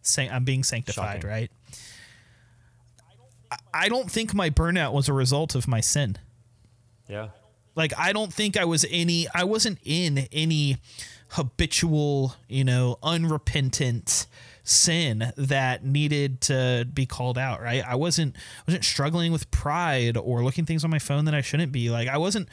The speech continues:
Speaker 1: I wasn't doing the things that result, that, that you would assume would result in burnout or fruitless ministry. I was,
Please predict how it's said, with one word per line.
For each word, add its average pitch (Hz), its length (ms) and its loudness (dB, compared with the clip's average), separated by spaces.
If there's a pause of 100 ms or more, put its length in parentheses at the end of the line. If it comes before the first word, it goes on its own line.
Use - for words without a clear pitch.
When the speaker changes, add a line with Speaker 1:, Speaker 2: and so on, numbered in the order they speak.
(240)
Speaker 1:
I - 40 -2
wasn't 196 300 -4
doing 165 360 2
the 135 100 0
things 139 760 0 (420)
that 143 420 0
result, 147 580 2
that, 143 280 0
that 151 120 0
you 170 140 0
would 156 180 2 (160)
assume 180 460 2
would 143 120 0
result 131 420 0
in 120 100 0
burnout 127 420 2
or 131 120 0
fruitless 123 480 0
ministry. 127 460 -2 (280)
I 160 140 0
was, 190 280 0